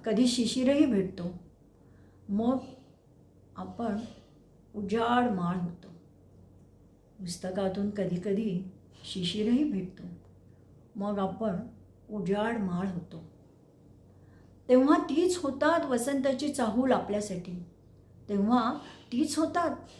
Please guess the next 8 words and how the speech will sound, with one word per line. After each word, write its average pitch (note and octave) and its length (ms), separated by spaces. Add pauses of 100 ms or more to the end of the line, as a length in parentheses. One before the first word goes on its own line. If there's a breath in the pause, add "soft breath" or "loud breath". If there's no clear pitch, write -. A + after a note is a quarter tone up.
(140 loud breath)
वसंताची B3 580
चाहूल A#3 360
आपल्यासाठी. G3+ 680 (1900 soft breath)
पुस्तकांना G#3 680 (440)
स्पर्श F#3 480
असतो, G#3 360 (1200 soft breath)
पण G3+ 140
त्यासाठी A#3 1040